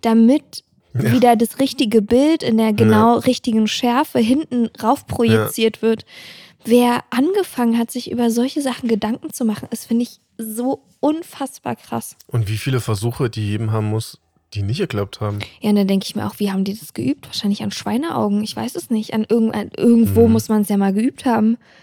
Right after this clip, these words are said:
Speaker 1: Und nicht so wie ein Tätowierer, der sich halt mal auf seine Fußsohle irgendwie ein Peace-Zeichen tätowiert
Speaker 2: Ja.
Speaker 1: und dann denkt, „Ja, scheiße, sieht ja keiner.“
Speaker 2: Ja.
Speaker 1: Aber wenn du halt mal einen Augenlaser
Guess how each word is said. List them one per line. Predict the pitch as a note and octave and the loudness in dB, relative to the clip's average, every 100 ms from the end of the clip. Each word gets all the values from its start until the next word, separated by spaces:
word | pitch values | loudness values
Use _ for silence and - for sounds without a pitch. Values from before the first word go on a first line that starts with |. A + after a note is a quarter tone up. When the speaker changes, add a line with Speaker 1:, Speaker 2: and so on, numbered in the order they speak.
| _ _ _ _ _ - | _ _ _ _ _ 2
Speaker 1:
Und | A3 | 4
nicht | A3 - | 4 4
so | G#3+ | 4
wie | G#3 | 6
ein | G#3+ | 4
Tätowierer, | A3 G#3+ G#3 A3 A#3+ A3 | 2 2 2 2 2 2
der | G3+ | 2
sich | G3+ G3+ | 0 -2
halt | G#3 G#3+ | -2 0
mal | G3+ G3+ | 2 0
auf | G#3 | 0
seine | G#3 G3+ | 0 2
Fußsohle | - - D4 - A3 A3 G#3+ G#3 | 0 -2 -2 0 2 2 2 2
irgendwie | G#3 G#3 G#3+ | 0 0 0
ein | G#3 | 0
Peace-Zeichen | - D4 - G#3+ G3+ G3+ | -2 -4 -4 -4 -2 -2
tätowiert | G3+ G#3 G#3 G3+ G#3 | -4 -4 0 2 2
Speaker 2:
Ja. | G3+ | 2
Speaker 1:
und | |
dann | G3+ G3 | 0 2
denkt, | G3 F#3+ | 2 0
„Ja, | F#3+ | -4
scheiße, | - G#3 - G3+ | -4 -6 -2 0
sieht | G#3 E4+ | 0 0
ja | D#4 | -4
keiner.“ | - G3+ G3+ B3+ - - - | -2 0 2 0 -2 -12 -4
Speaker 2:
Ja. | G2+ F#2 - | -2 -2 -4
Speaker 1:
Aber | G#3 G#3 G3 G3 - | -2 2 2 0 0
wenn | G#3+ G3+ | 2 4
du | G3 | 2
halt | G3 - | 0 -2
mal | G3+ G3 G3 G3 - | -2 -2 -2 -4 -4
einen | G3 G3 | -2 -2
Augenlaser | G3 A3+ F4 B3 G#3 G3+ G3+ | -2 -2 2 2 2 2 0